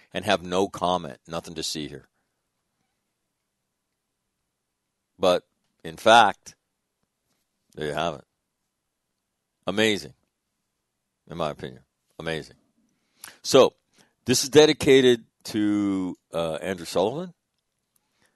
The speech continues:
This is dedicated to, uh, Glenn Greenwald and for the first time ever,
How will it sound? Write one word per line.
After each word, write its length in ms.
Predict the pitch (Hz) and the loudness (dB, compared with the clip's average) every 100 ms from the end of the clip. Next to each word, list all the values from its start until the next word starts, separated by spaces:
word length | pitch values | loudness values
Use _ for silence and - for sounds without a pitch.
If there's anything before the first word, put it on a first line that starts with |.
| _ _ | _ _
This 80 | - | -14
is 60 | - | -4
dedicated 640 | 101 95 - 101 92 80 | -4 -4 -4 -2 -2 -6
to, 380 | - 87 85 80 _ _ _ _ _ _ _ _ _ _ _ - - - | -8 -6 -6 -8 _ _ _ _ _ _ _ _ _ _ _ -20 -16 -10
uh, 280 | 85 85 80 | -6 -6 -8
Glenn 260 | 82 90 82 | -6 -6 -6
Greenwald 480 | 82 90 123 151 - _ _ _ _ - | -10 -10 -12 -14 -18 _ _ _ _ -6
and 480 | 101 135 120 104 - _ _ - | 0 2 2 -4 -12 _ _ -16
for 80 | 76 | -14
the 60 | |
first 240 | - 95 - | -8 -8 -8
time 180 | 73 76 | -12 -10
ever, 300 | 104 87 | -10 -12